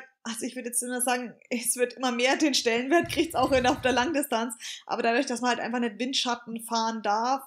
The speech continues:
ist einfach nicht so wichtig, im, im Schwimmen top zu sein, ja. Und, ähm, deswegen hatte ich auch keine andere Option, also, ja. Obwohl für mich vom Herzen her immer Olympia einfach, ja,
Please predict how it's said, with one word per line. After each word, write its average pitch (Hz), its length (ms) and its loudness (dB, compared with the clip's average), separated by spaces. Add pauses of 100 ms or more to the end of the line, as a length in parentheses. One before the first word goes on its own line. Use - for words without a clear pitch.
ist 240 220 -6 (220)
einfach 233 340 -4 (640)
nicht - 400 4
so 285 480 2
wichtig, 269 540 0
im, 233 360 -4
im 233 160 -4
Schwimmen 240 460 -2
top - 360 -4
zu 202 140 -4
sein, 190 440 -4
ja. 214 340 -8 (160)
Und, 214 480 -10
ähm, 202 480 -2
deswegen 220 560 -4
hatte 226 140 -6
ich 240 160 -10
auch - 240 -4
keine 226 320 -4
andere 208 320 -4
Option, 247 440 -4
also, 196 320 -4 (140)
ja. 226 380 -4 (500)
Obwohl - 440 -2
für 240 100 -6
mich 233 300 -4
vom 254 140 -2
Herzen 226 440 2
her 262 220 2
immer 254 300 0 (260)
Olympia 233 800 2
einfach, 214 520 -2 (300)
ja, 214 460 0